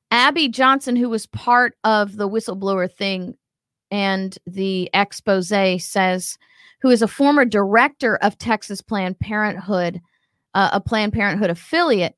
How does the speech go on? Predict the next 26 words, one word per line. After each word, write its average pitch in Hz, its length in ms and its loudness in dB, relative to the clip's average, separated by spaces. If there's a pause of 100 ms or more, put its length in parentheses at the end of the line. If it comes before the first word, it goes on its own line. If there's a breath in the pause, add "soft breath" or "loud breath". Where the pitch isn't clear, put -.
said, 208 340 -4
"There 220 180 0
is 214 180 -2
no 277 340 4
reason 311 560 -2
for 220 220 -2
women 254 440 0
to 233 120 -2
go 214 240 0
to - 160 -8
Planned 220 560 -4
Parenthood 208 720 -2
to 208 140 -6
receive 202 560 -4
health - 560 -2
care 170 400 0 (580 soft breath)
when 254 160 6
they 247 140 4
can 233 240 -2
go 254 240 6
to 247 260 -4
far 311 560 4
superior 269 680 -2
health 233 320 -2
care 214 240 -4
centers 196 560 -6